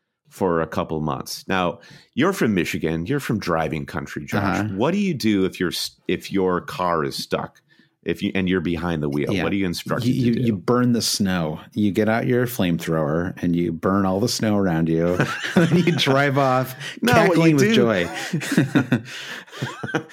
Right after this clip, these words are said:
Speaker 1: No, you're meant to drive a little bit forward, a little bit backward. You're supposed to rock yourself out of it,
Speaker 2: Mm-hmm.
Speaker 1: a little bit forward, a little bit backward, and then suddenly you just ride a little bit of momentum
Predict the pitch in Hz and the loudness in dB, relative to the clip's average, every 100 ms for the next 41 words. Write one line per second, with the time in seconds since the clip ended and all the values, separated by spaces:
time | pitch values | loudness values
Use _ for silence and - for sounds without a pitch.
0 | - - - - 156 143 123 127 147 170 | -16 -16 -14 -2 2 4 4 4 2 2
1 | 160 120 113 120 147 147 135 123 120 - | -2 0 2 2 4 2 2 2 0 -2
2 | - - - 117 113 107 98 101 107 101 | -12 -12 -2 2 4 2 2 2 2 0
3 | - 95 98 107 95 95 98 - - 135 | 0 0 0 0 -2 0 -4 -6 -4 -2
4 | 135 90 104 98 110 101 87 - 78 73 | -2 -2 0 -2 -4 -6 -4 -4 -6 -6
5 | 71 - 87 82 107 98 90 90 107 120 | -8 -8 -4 0 2 2 0 0 0 0
6 | 110 - 92 87 82 80 92 98 85 76 | 0 -2 -4 -2 -2 -2 -2 -2 -2 -4
7 | 82 85 - 87 82 82 80 78 - 90 | -2 -2 -2 -2 0 -2 -4 -4 -4 -2
8 | 87 85 78 71 - - - - _ - | -2 -2 -4 -8 -10 -20 -20 -20 _ -2
9 | 95 98 92 92 95 85 87 80 78 78 | 0 2 2 2 0 0 0 0 -2 -2
10 | 80 80 80 - 78 73 69 | -2 -4 -4 -4 -4 -4 -8